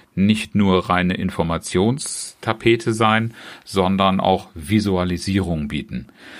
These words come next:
Das heißt, dem Auge etwas bieten, damit auch ein bisschen für Stimmung und Atmosphäre sorgen. Und deshalb werbe ich dafür, nicht mehr diese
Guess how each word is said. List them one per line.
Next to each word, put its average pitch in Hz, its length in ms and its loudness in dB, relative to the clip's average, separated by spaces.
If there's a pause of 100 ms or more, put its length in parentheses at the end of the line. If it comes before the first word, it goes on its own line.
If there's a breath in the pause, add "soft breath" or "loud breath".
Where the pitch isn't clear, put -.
(160 loud breath)
Das - 220 -2
heißt, 101 360 -2
dem 90 260 0
Auge 110 340 2
etwas 110 360 0
bieten, 107 840 0
damit 90 400 2
auch 92 220 -2
ein 92 60 -4
bisschen 95 260 -2
für - 160 -6
Stimmung 95 380 0
und 90 180 0
Atmosphäre 104 680 0
sorgen. 92 480 2 (340 loud breath)
Und 87 320 0
deshalb 95 580 -2
werbe 107 300 2
ich 107 120 -2
dafür, 104 440 2
nicht 110 320 0
mehr 101 140 -2
diese 95 340 0